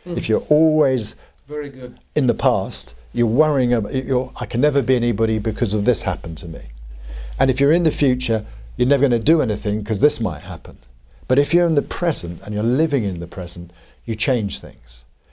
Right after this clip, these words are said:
Speaker 2: And it's the same in the mind and the brain, you change things in the present.
Speaker 1: Mm.
Speaker 2: You weaken the fear when you bring it from,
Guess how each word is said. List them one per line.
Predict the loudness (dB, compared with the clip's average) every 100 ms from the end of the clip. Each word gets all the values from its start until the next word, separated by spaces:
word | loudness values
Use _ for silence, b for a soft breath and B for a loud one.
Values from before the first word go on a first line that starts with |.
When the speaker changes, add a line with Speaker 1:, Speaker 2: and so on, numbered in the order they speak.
| -6
Speaker 2:
And | -2
it's | -2
the |
same | 0 2 2 2
in |
the | 0
mind | -2 -2 0 2 0 -2
and | 0
the | 0
brain, | 0 0 -2
you | -2 -2
change | -4 -4 -2 -4 -6
things | -6 -4 -4 -6 -12 _
in | -4 -2
the |
present. | -2 -4 -4 -8 -12
Speaker 1:
Mm. | -18 b b
Speaker 2:
You | 0 2
weaken | 4 2 2 0 -2 -2
the |
fear | -6 -2 0 0 -2 -6 b b
when | 0
you | 0
bring | 0 0
it | 0 -2
from, | -4 -2 0 -2